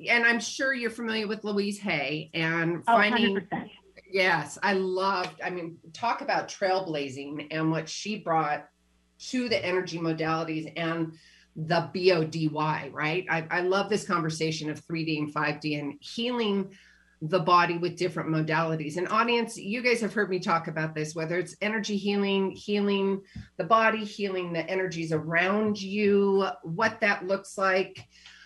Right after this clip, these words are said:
Speaker 1: And again, it works. So why not give it a shot? If there's a modality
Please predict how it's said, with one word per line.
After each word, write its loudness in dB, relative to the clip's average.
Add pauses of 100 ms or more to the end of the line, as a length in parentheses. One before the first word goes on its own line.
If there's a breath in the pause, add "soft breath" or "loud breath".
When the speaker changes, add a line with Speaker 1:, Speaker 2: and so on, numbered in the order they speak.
(440 loud breath)
Speaker 1:
And 4 (280)
again, 2 (720)
it 4
works. 0
So -2
why 2
not -2
give -2
it -2
a -2
shot? -2
If -6
there's 0
a 0
modality 2